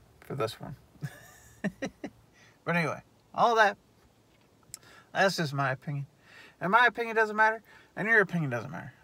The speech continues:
We just put our opinions on the internet. It's what we do as a culture. And no one knows why we do it, but we can't seem to stop.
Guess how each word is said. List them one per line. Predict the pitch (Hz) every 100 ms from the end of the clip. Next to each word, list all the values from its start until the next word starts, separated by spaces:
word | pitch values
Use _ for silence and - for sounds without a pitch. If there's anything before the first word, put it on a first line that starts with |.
| _
We | - 233
just | 208 -
put | 214
our | 214
opinions | 202 220 214 208
on | 214
the | 220
internet. | 226 156 113 - - _ _
It's | 240 254
what | 226 208
we | 247
do | 262 233 175 _ _ _ _ _ _ -
as | 202 180
a |
culture. | 143 139 139 - 151 _ _ _ _ _ _ - - -
And | 139
no | 196
one | 247 247
knows | 240 226
why | 247
we | 214 151
do | 175
it, | 196
but | - 131
we | 135
can't | - 226 208
seem | 214
to | 196
stop. | - 233 202